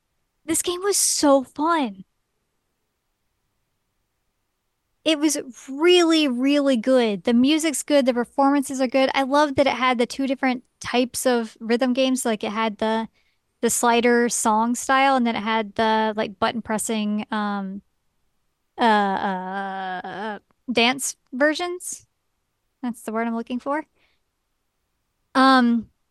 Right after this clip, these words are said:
and then also, like, the dude who did Tokyo Ghoul is the one who, like, he was the director, the lyricist, and contributed to, like, writing and world building, and also did the art.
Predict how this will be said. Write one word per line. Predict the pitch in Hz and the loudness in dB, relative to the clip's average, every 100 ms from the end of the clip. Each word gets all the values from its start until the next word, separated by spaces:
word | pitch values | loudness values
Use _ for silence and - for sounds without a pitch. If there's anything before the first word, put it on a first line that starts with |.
| _ _ _ _ _ _ _ _ _ _ | _ _ _ _ _ _ _ _ _ _
and | 302 311 | -2 0
then | 427 - | 0 0
also, | 262 339 539 415 - | -2 2 2 0 -2
like, | 269 254 - _ | -2 -2 -4 _
the | 226 247 208 - - | -4 -2 -2 -6 -4
dude | 254 320 370 | -2 0 2
who | 370 | 2
did | 320 262 | 0 0
Tokyo | 269 - 349 | -2 0 -2
Ghoul | 214 208 247 392 427 _ | -2 -4 0 0 0 _
is | - 294 - - | -6 -6 -6 -2
the | 302 | 0
one | 311 311 | 2 0
who, | 320 302 | -2 0
like, | 277 226 - - _ _ _ _ _ _ _ _ _ _ _ _ _ | 0 0 -4 -20 _ _ _ _ _ _ _ _ _ _ _ _ _
he | 269 | -4
was | 247 220 | -2 0
the | 240 | 0
director, | 208 214 240 - 370 349 | 0 0 0 0 2 2
the | 277 240 | 2 0
lyricist, | 214 220 269 311 339 339 320 - - _ _ _ | 2 2 4 2 0 -2 -2 -8 -12 _ _ _
and | 269 247 254 247 | 0 2 2 2
contributed | - 262 277 277 277 269 | 0 -2 0 2 2 2
to, | 285 262 | 2 2
like, | 233 220 | 0 0
writing | 214 233 254 247 | 0 2 2 0
and | 233 233 | -2 0
world | 220 233 240 | 0 0 0
building, | 277 302 370 381 - _ _ _ _ _ _ - | 0 0 -2 -6 -14 _ _ _ _ _ _ -4
and | 240 240 233 - | 0 0 -2 -4
also | 254 240 240 | 0 0 2
did | 247 | 2
the | 233 | 2
art. | 240 294 | 2 0